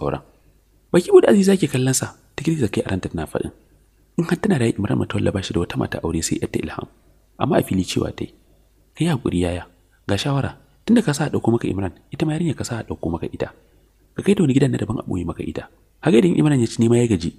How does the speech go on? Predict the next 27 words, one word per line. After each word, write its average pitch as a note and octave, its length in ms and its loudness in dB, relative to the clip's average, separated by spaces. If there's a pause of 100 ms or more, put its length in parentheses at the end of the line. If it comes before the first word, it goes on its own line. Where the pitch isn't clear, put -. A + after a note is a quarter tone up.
maybe F3+ 160 0
ya G2+ 140 -2
haƙura F2+ 180 -8
da E2 80 -6
ita. - 240 -10 (560)
Sai - 80 -2
ka A3+ 160 0
ɗauke F3 160 0
sa A#2 80 -2
zuwa A2+ 240 2
wata - 80 -8
ƙasar - 160 -4
na E2 160 -4
wani D#2+ 80 -4
lokaci." - 480 -6 (800)
Wani B3 140 8
irin F#4+ 100 10
murmushi G3+ 300 4
Matawalla D#3 340 4
ya A2 80 4
saki C3+ 240 -4
yana G2 140 0
faɗin, - 240 -8 (240)
"Shawara B2 340 -2
mai E2+ 140 -4
kyau - 160 -6
Aziza. D2+ 340 -8